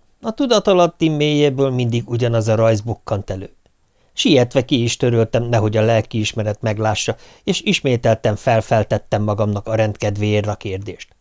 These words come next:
Akkor hát, nézzük csak, mit is vehetnék neki. "Képmutató", szólott a lelkiismeret. "Nyár eleje óta jár az eszedben, amit venni akarsz. Hiába húzigálod át,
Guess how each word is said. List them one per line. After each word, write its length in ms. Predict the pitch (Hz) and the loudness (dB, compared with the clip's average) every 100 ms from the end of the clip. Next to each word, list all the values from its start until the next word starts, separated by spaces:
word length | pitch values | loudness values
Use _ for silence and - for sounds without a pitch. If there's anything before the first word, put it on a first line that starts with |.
| _ _ _ | _ _ _
Akkor 380 | - - - 240 | -4 -4 -2 -4
hát, 360 | - 254 - - _ | -2 -4 -6 -20 _
nézzük 480 | 113 131 143 - - | -8 -6 -6 -8 -10
csak, 200 | - - _ _ - | -10 -10 _ _ -6
mit 200 | 151 - | -6 -4
is 160 | - | -6
vehetnék 560 | 139 117 117 - 120 117 | -2 -2 -2 -6 -14 -10
neki. 340 | 135 - 170 _ _ _ _ _ _ _ _ _ _ - | -10 -8 -12 _ _ _ _ _ _ _ _ _ _ -8
"Képmutató", 1080 | 117 151 156 180 160 151 - 156 156 - - - _ | 0 0 2 -2 0 0 2 2 4 0 -10 -20 _
szólott 520 | _ - 107 110 110 - | _ -8 -4 -4 -4 -4
a 60 | |
lelkiismeret. 880 | 107 101 104 104 101 - 92 - _ _ _ _ _ | -2 -4 -4 -6 -6 -8 -10 -16 _ _ _ _ _
"Nyár 360 | 123 170 202 175 | -6 -4 -2 0
eleje 400 | 185 190 190 180 | 2 4 4 4
óta 280 | 185 180 160 | 4 0 0
jár 300 | 165 165 165 | 0 2 0
az 160 | 151 | 0
eszedben, 520 | 160 - 160 143 143 - | -2 0 0 0 -6 -4
amit 340 | - 143 139 | -2 -2 -2
venni 300 | 147 147 147 | -4 -4 0
akarsz. 520 | 139 127 139 127 - - _ _ _ _ _ - | -2 0 -2 -2 -4 -16 _ _ _ _ _ -4
Hiába 480 | 196 208 196 170 | 0 2 2 2
húzigálod 680 | 151 175 151 160 151 151 143 | 2 2 0 2 2 2 2
át, 300 | 143 147 - | 2 0 -2